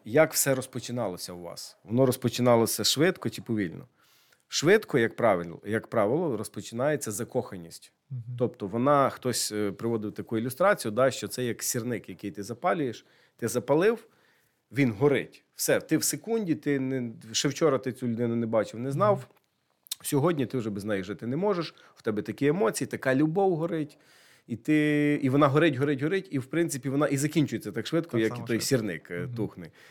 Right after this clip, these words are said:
Speaker 1: Е, потух, сірник, все, вже любові немає, на другий день вже нічого немає. Да, я би на це звернув також увагу. Потім, е, я би ще звернув увагу на те, ти стаєш кращим,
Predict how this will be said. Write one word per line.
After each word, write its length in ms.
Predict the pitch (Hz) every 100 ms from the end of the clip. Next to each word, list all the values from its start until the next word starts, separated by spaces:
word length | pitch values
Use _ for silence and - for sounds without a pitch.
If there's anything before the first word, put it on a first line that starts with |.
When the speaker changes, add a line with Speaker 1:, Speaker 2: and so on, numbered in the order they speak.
| - -
Speaker 1:
Е, 160 | 104 104
потух, 580 | 143 139 170 180 - 143 123
сірник, 320 | - 127 113
все, 140 | -
вже 200 | 107 120
любові 320 | 131 117 110 104
немає, 280 | 95 87
на 80 | 95
другий 240 | 107 135 120
день 180 | 131
вже 140 | 104 110
нічого 220 | 98 101
немає. 280 | 92 87 82
Да, 100 | 110
я 160 | 120
би 100 | 127
на 100 | 120
це 180 | 113 120
звернув 300 | 98 98 95
також 360 | 92 87 95 90
увагу. 140 | 85
Потім, 360 | 82 135 147 127 - - - - - _ _
е, 120 | 104
я 120 | 107 135
би 80 |
ще 140 | 135 135
звернув 280 | 131 143 139
увагу 260 | 147 131
на 100 | 120
те, 200 | 110 139
ти 180 | 127 151
стаєш 360 | - 139 135 -
кращим, 640 | - 143 196 - -